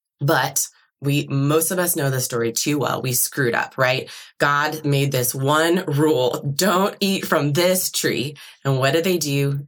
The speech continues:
They ate from it. So sin enters the world. And when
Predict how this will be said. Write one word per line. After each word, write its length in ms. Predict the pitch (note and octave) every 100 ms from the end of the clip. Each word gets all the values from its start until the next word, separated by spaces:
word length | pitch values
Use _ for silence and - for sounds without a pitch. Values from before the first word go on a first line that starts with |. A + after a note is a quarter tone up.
| -
They 140 | C#3
ate 180 | C#3 -
from 160 | B2 G#2+
it. 140 | - - - -
So 280 | - - C#3
sin 420 | C3+ - D#3 F#3
enters 380 | A3+ F#3 E3+ C#3+
the 80 | D3
world. 340 | C3+ C3 B2+ - - - - -
And 280 | C#3 C#3
when 420 | C#3+ C#3 C3+ B2+